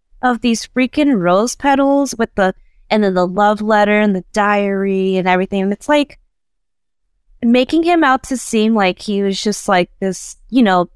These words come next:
desperate, like, hus-, depressed husband. In reality, he was just like, "What the hell? Like, I'm,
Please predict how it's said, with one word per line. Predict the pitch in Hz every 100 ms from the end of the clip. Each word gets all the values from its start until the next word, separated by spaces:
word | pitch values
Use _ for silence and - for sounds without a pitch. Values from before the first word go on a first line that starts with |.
| -
desperate, | 196 196 - 214 202 190 -
like, | 180 175 - _ -
hus-, | 220 196 185
depressed | - 202 - 190 190 -
husband. | 190 180 - 196 185 185 190
In | 185
reality, | 180 180 175 185 190 185
he | 190 185
was | 180 175
just | 190 -
like, | 185 175 - _ _ _ _ _ -
"What | -
the | 208
hell? | 190 214 190 175
Like, | 175
I'm, | 180 180